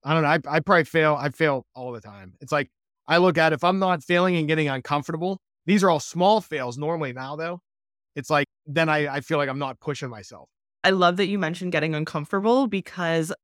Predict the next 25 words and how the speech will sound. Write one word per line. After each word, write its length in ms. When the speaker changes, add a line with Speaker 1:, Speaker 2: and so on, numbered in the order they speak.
Speaker 2:
for 120
me, 220
that's 240
so 360
important 640
that, 180
and, 180
and 220
you 420
will 280
always 420
be, 340
for 160
me, 360
inside 420
of 80
your 80
comfort 380
zone 200
if 140
you 320
are 160
just 240
playing 200
small. 340